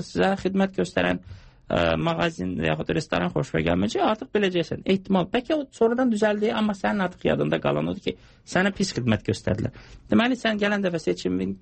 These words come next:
başqa yerə ünvanlayacaqsan. Gedəcəksən, başqa mal alacaqsan, başqa restoranda qidalanacaqsan, başqa nəqliyyat vasitəsi seçəcəksən. Yetər ki, cəmiyyətin in-, ə, sistemin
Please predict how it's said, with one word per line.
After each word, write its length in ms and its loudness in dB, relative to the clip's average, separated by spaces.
başqa 280 -2
yerə 160 4
ünvanlayacaqsan. 640 0
Gedəcəksən, 400 2
başqa 280 0
mal 180 2
alacaqsan, 500 0
başqa 300 -2
restoranda 520 0
qidalanacaqsan, 880 0
başqa 320 0
nəqliyyat 360 2
vasitəsi 480 -2
seçəcəksən. 560 -2
Yetər 480 4
ki, 160 -2
cəmiyyətin 560 2
in-, 280 0
ə, 160 2
sistemin 640 0